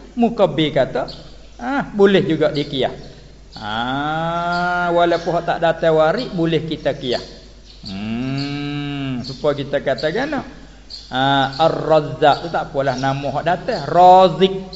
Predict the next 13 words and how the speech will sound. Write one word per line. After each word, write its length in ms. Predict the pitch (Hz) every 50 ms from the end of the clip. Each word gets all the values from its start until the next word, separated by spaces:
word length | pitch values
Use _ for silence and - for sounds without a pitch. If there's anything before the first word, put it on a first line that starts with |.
| - 190 180 175
Ha, 320 | 165 170 165 160 156 156
kalau 240 | 170 165 165 160 151
nak 80 | 165
kiyah 240 | 190 185 180 156 170
agak, 160 | - - -
muka 240 | 208 202 170 196 185
Tuhan 400 | 190 190 180 151 160 175 170 165
yang 160 | 165 170 165
memberi 320 | 165 160 160 160 160 165 165
rezeki, 720 | 156 156 156 - - - - 196 247 - - - - -
boleh 240 | - 185 190 185 -
kata 320 | - 160 151 147 - 143
Razik. 800 | 127 123 135 143 156 165 170 170 175 175 170 151 147 156 180 180